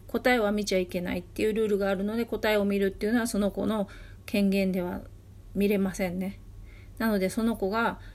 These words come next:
宿題に関して自分では決められない、自分の意思では決められないっていうことは二つ。だけになります。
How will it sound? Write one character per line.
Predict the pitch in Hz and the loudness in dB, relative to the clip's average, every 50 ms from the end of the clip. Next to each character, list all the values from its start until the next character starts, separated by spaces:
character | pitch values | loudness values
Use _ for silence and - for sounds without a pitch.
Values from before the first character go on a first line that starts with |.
| - - | -12 -10
宿 | - - - - 220 214 | -10 -6 -4 -2 0 2
題 | 220 208 208 202 | 4 4 4 2
に | 202 202 | 2 0
関 | - 226 214 202 202 | -2 -2 -2 0 -2
し | 196 - | -2 -2
て | - 202 | -2 -2
自 | 190 185 190 | -2 -2 -2
分 | 185 202 214 214 | 0 0 0 2
で | 214 214 | 2 2
は | 202 202 | 2 0
決 | - - | 0 0
め | 190 190 190 185 | 0 2 2 2
ら | 185 190 | 2 2
れ | 180 190 185 | 2 2 2
な | 190 196 202 | 2 2 0
い、 | 196 - - - - - - - - - - - - - - - - - - - - - - - - - - - - - | 0 -4 -8 -16 -18 -18 -18 -18 -18 -18 -18 -18 -18 -18 -20 -20 -20 -18 -18 -18 -18 -16 -18 -18 -18 -18 -20 -14 -8 -4
自 | - 202 | -2 0
分 | 196 214 214 208 | 2 2 4 4
の | 202 208 | 2 2
意 | - 214 - - | 2 2 2 2
思 | 220 | 4
で | 220 | 4
は | 202 185 180 | 4 4 2
決 | 180 - 196 | 0 -2 -4
め | 175 175 | -2 -2
ら | 185 185 | -4 -4
れ | 180 185 | -4 -2
な | 180 190 214 | 0 2 2
い | 233 | 2
っ | 240 - | 2 0
て | - 214 | 0 0
い | 196 | 0
う | |
こ | - 226 | 0 0
と | - 240 | -2 -2
は | 190 | -4
二 | - - - - 196 185 | -6 -6 -2 -2 -2 -2
つ。 | - - - - - - - - - - - - - - - - - | -2 -6 -8 -8 -10 -14 -16 -18 -18 -18 -20 -18 -18 -18 -16 -10 -6
だ | - 180 180 | -4 -4 -2
け | - - 196 - - - | 0 0 -2 -2 -2 -2
に | - 226 202 | 0 2 2
な | 180 175 | 2 0
り | 180 - | -2 -6
ま | - 175 - | -8 -8 -10
す。 | - - - | -10 -14 -14